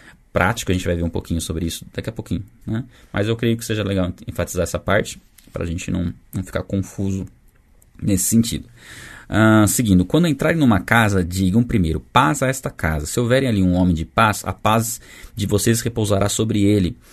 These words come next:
Se não, ela voltará para vocês. Fiquem naquela casa, comam e bebam o que lhes derem, pois o trabalhador merece seu salário. Não fiquem mudando de casa em casa." Então aqui ele, ele recomenda que eles não, não se sintam constrangidos em ser ajudados.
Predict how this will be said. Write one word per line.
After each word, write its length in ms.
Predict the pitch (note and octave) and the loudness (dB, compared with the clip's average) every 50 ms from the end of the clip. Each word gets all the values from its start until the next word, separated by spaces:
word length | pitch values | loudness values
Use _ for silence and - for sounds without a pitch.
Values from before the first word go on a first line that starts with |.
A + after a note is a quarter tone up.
| - - - | -20 -14 -10
Se 180 | - - C#3+ | -2 2 4
não, 240 | B2 A#2 B2 C#3 D3+ | 6 6 6 6 4
ela 200 | - - C3 A2 | 2 2 2 4
voltará 360 | G#2 B2 C#3 - - A#2 A2+ A2+ | 4 2 2 2 0 0 0 0
para 160 | - A#2+ A#2+ | 0 -2 -2
vocês. 540 | B2 C3+ - - - D#2 D2 - - - - - - - | -2 -4 -6 -6 -6 -6 -8 -8 -10 -12 -14 -20 -20 -20
Fiquem 320 | - - - D#3+ - D#3 D3+ | -4 -2 -2 0 2 2 0
naquela 320 | C#3 C#3 - C3 B2 - | 2 0 0 -2 -2 -2
casa, 440 | - - F2 E2 F2 F2 F#2 F#2+ - - | -2 -2 0 0 0 0 -2 -4 -8 0
comam 360 | - D3 D3+ D#3+ E3+ D#3 C#3 | 6 6 6 8 8 6 4
e 40 | B2 | 4
bebam 400 | G2 G2 G2 G#2 G#2 A2 - - | 4 4 4 4 4 2 0 0
o 80 | - - | -2 -6
que 160 | - - A2 | -6 -4 -2
lhes 200 | A2 A#2 A2+ F#2+ | 0 0 0 2
derem, 380 | F2 F#2+ F#2+ G2 F#2 E2 D2 - - - _ - - - - - | 4 4 6 6 4 2 0 -4 -8 -14 _ -20 -20 -20 -12 -2
pois 180 | - F#2+ F#2 | 0 2 2
o 60 | G#2+ - | 2 2
trabalhador 480 | - G#2 - G2 G2 F2+ F2+ G2+ A#2 | 0 0 2 2 2 4 4 4 4
merece 380 | C3 C3+ A2 F#2 F2+ E2+ E2+ - | 4 4 4 4 2 2 0 -2
seu 160 | - G#2+ G#2 | -4 -4 -4
salário. 500 | - - A#2+ G#2+ G#2 G#2 G2+ F2+ F2 - | -4 -2 -2 0 2 2 2 0 0 -2
Não 220 | - F2+ G2+ A2+ A2+ | 0 2 2 2 2
fiquem 340 | A#2 - C3+ C3+ - C3+ B2+ | 0 -2 -6 -4 0 0 2
mudando 440 | A#2+ A2+ G2 F#2 F#2 G2 G#2 G2+ | 2 2 2 4 4 4 2 2
de 100 | F#2+ F#2 | 0 -4
casa 260 | - - D#2+ D#2+ E2+ G#2+ | -4 -4 -4 -2 -2 -2
em 40 | |
casa." 320 | A2 - D#2 - - - - - - - - - | -2 -4 -6 -8 -10 -12 -18 -20 -20 -20 -8 -4
Então 100 | - C3+ | -4 -4
aqui 140 | C#3 - | -2 -2
ele, 180 | D#3 D3+ D3+ C#3 - | -2 -2 -2 -2 -2
ele 160 | - A2 G#2+ | -2 -2 -2
recomenda 480 | G#2+ B2 A2+ - A2+ G#2+ G2+ G2+ F#2 F#2 | -2 -2 -4 -4 -4 -2 -2 -2 -4 -4
que 120 | - - | -4 -4
eles 220 | F#2 F#2 E2+ E2+ F#2 | -4 -4 -4 -2 -2
não, 180 | F#2+ G#2 A#2 A2+ - - - - - | -2 -2 -2 -4 -6 -12 -16 -10 -6
não 100 | - A2+ | -4 -4
se 160 | A2 - A#2 | -4 -4 -6
sintam 320 | - - G#2+ G2+ A2 G2+ G2 | -4 -4 -4 -4 -4 -4 -4
constrangidos 880 | - G#2+ A#2 A2+ A#2 - - A#2 G#2+ G2 D#2 F2 A2+ C3+ C#3 A#2+ A#2 | -4 -4 -4 -4 -4 -6 -6 -4 -4 -4 -4 -4 -6 -6 -6 -6 -6
em 60 | A#2 | -8
ser 220 | A2+ - A#2 A2+ | -6 -4 -4 -2
ajudados. 840 | A2+ A2+ A2 B2 G#2+ F#2 F2 E2 E2+ D#2 D2+ - - - - - - | -2 -2 -2 -2 -4 -4 -4 -4 -4 -4 -6 -8 -10 -12 -14 -16 -20